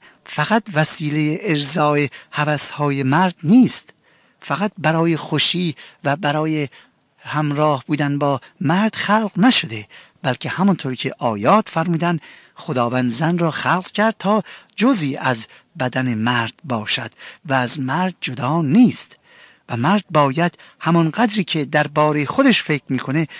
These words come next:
دربارهٔ زنش فکر کند و همان قدری که خودش رو دوست داره، باید زنش رو دوست داشته باشد. پولس چیزهای زیادی دارد که به شوهران بگه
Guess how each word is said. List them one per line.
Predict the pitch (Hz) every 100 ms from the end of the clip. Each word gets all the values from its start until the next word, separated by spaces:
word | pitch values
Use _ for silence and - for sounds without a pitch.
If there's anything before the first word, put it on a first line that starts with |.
| - -
دربارهٔ | 135 123 131 113 117
زنش | 107 160 156 123 -
فکر | - 156 175 - -
کند | - 123 - - _ _ - - -
و | 131
همان | 156 156 143
قدری | 160 160
که | 151 151
خودش | 226 247 180
رو | 160
دوست | 120 185 247 -
داره، | 143 147 135 - - -
باید | 131 135 139
زنش | 135 156 131 -
رو | 123
دوست | - 247 120 -
داشته | 110 104 -
باشد. | 110 107 - - - _ - - _ -
پولس | 175 233 226 - - -
چیزهای | - 196 - 208 220
زیادی | 202 165 233 160
دارد | 143 139 135 -
که | -
به | 151
شوهران | 139 147 135 135 175 160
بگه | 135 135